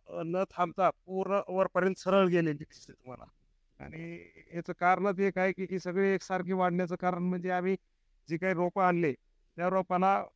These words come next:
जी काही पानं होते त्याच्यातले फक्त खालचे चार चार डोळे ठेवून बाकीचे पान वरून कट करून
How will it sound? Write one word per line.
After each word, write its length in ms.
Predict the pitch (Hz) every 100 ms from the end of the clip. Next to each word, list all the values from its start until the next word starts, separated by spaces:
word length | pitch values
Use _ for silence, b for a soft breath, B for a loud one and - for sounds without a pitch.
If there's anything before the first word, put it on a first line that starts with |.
| _ _ _ _ _
जी 60 | 160
काही 140 | 196 -
पानं 200 | 190 190
होते 300 | 175 180 190
त्याच्यातले 380 | 190 185 190 190
फक्त 180 | 175 - 196
खालचे 320 | 180 175 202
चार 240 | - 190
चार 200 | 175 202
डोळे 280 | 180 185 190
ठेवून 360 | 185 180 190 147 - _ _ -
बाकीचे 300 | 160 170 180
पान 280 | 185 185
वरून 260 | 185 180 180 -
कट 140 | 185 -
करून 240 | 185 185